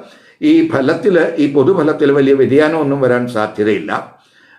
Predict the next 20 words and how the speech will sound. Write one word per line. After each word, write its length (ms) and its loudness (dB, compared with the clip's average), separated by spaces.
ആ, 420 -2
എന്തെങ്കിലും 480 2
വ്യതിയാനം 480 2
വരുന്നുവെങ്കിൽ 720 0
ഇപ്പോ 460 0
അവർക്ക് 240 -2
നടക്കുന്ന 440 -4
ദശയും 600 0
അപകാരത്തിൻ്റെയൊക്കെ 840 0
ഒരു 80 0
സ്വാധീനം 600 -2
കൊണ്ടുള്ള 580 0
ഇതായിരിക്കും. 600 -4
അതേസമയം 800 0
ഈ 280 2
തുലാക്കൂറുകാരായിട്ടുള്ള 1200 2
നക്ഷത്രക്കാർക്ക് 920 0
ലഗ്നരാശികൾ 680 -2
വ്യത്യസ്തമാണെങ്കിൽ 1300 -2
അവർ 240 -2